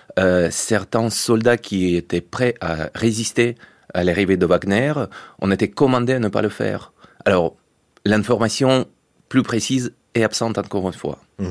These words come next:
Speaker 2: Les informations qui, qui proviennent d'où ?
Speaker 1: Euh, ce sont les chaînes Telegram, euh, et les conversations privées avec, euh, les personnes sur place.
Speaker 2: Mmh. Est-ce que la marche sur Moscou, euh, en d'autres termes, a,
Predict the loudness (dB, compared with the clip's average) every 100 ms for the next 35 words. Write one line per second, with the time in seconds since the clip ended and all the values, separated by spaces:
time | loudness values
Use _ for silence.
0 | -8 -8 -4 -2 0 0 0 -2 -6 -4
1 | -6 -6 -12 -4 0 0 0 -2 -8 -12
2 | _ -20 _ 4 6 6 4 0 0 2
3 | 2 2 0 2 2 2 2 2 2 2
4 | 2 2 4 6 6 4 2 2 4 4
5 | 2 0 0 0 0 -2 -2 -2 -2 -4
6 | 2 2 0 -2 -2 -2 -4 -2 0 2
7 | 2 0 -2 -4 -4 -4 -8 -8 -10 -12
8 | -12 -6 -4 -6 -10 -2 0 0 0 0
9 | 2 0 -4 -6 -4 -4 -6 -8 -8 -8
10 | -10 -12 -8 -4 -4 -4 -6 -8 -10 -12
11 | -14 -12 -12 -10 -12 -10 -2 2 2 0
12 | -6